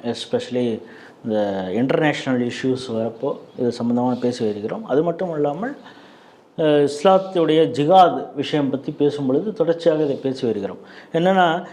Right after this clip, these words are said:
இது லோக்கலான ஏதாவது ஒரு விஷயம், வீக்களத்தூர்ல ஒரு விஷயம் நடக்குதுன்னா, அது வீக்களத்தூர் சம்பந்தப்பட்ட விஷயம் அல்ல. அது வந்து உலக அளவிலே இருக்கக்கூடிய இஸ்லாமியர்களுடைய எண்ணியம்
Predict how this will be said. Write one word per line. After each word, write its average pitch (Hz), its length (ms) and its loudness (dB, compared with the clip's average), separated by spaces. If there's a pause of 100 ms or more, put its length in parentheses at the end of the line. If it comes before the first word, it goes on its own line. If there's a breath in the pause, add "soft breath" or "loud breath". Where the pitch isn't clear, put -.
(160 loud breath)
இது 151 120 4
லோக்கலான 190 800 8
ஏதாவது 165 260 6
ஒரு 156 120 4
விஷயம், 143 440 0
வீக்களத்தூர்ல 233 680 8
ஒரு 165 140 8
விஷயம் 190 300 2
நடக்குதுன்னா, 160 460 2
அது 160 180 2
வீக்களத்தூர் 170 800 2
சம்பந்தப்பட்ட 147 720 -2
விஷயம் 139 400 -2
அல்ல. 120 340 -4 (1200 loud breath)
அது 135 440 2
வந்து 147 320 2 (1120 loud breath)
உலக 220 380 10
அளவிலே 220 360 10
இருக்கக்கூடிய 151 600 4
இஸ்லாமியர்களுடைய 147 840 2
எண்ணியம் 160 520 0